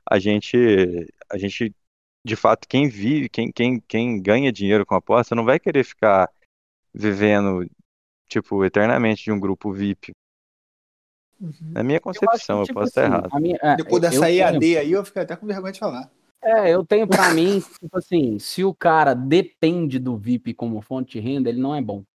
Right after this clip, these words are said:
Speaker 3: nas apostas. É, isso é, eu tenho isso, eu tenho isso bem claro. Eu acho que o vip, ele tem que ser um, uma, uma premiação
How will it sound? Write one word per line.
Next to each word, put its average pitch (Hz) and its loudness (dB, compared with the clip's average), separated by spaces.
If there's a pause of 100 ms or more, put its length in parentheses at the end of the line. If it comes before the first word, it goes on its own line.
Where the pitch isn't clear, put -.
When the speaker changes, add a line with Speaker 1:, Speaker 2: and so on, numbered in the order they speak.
(540)
Speaker 3:
nas 104 -8
apostas. 98 -16 (300)
É, 104 -6
isso 113 -8
é, 110 -4
eu 107 -12
tenho 123 -6
isso, 123 -8 (520)
eu 104 -16
tenho 117 -6
isso 110 -12
bem 135 -2
claro. 98 -10 (520)
Eu 101 0
acho 107 2
que - -6
o 135 0
vip, 120 -4
ele 104 -4
tem 117 -6
que - -12
ser 120 -8 (140)
um, 117 -6 (420)
uma, 107 -8
uma 113 -6
premiação 156 -4